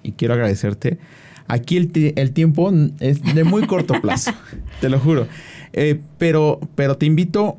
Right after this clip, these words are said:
Speaker 1: eh, y, y te abro la posibilidad de que no sea la primera vez que discutamos este tema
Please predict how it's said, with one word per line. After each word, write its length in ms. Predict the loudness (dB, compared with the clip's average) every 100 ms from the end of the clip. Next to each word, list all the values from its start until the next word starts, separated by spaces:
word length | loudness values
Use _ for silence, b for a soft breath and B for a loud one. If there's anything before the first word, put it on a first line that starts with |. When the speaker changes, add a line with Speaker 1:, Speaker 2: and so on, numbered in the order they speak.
| -4
Speaker 1:
eh, 440 | -2 0 0 -2 -4
y, 240 | -2 -2 0
y 80 | -2
te 120 | 0
abro 160 | 2 2
la 160 | 2
posibilidad 560 | 0 -2 0 0 0 -2 -4
de 260 | -2 0 0
que 120 | 0
no 160 | 2 2
sea 140 | 2
la 120 | 0 2
primera 280 | 2 2
vez 200 | 2 0
que 100 | 0
discutamos 560 | -2 -2 -4 0 0 0
este 220 | -2 -2
tema 380 | 0 2 2